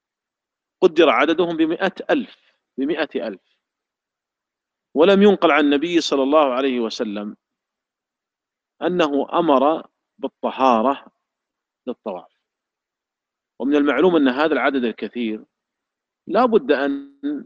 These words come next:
يحصل من بعضهم انتقاض للطهارة في الطواف، وهم على شرائح شتى،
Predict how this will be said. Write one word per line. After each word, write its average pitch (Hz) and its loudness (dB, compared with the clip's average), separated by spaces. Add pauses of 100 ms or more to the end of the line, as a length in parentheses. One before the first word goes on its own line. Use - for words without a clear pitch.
(420)
يحصل - -2 (440)
من 131 2
بعضهم 135 0 (640)
انتقاض 165 0
للطهارة 170 -2 (1120)
في - -10
الطواف، 135 0 (2000)
وهم 135 -2
على 151 0 (2000)
شرائح 151 0
شتى، - -4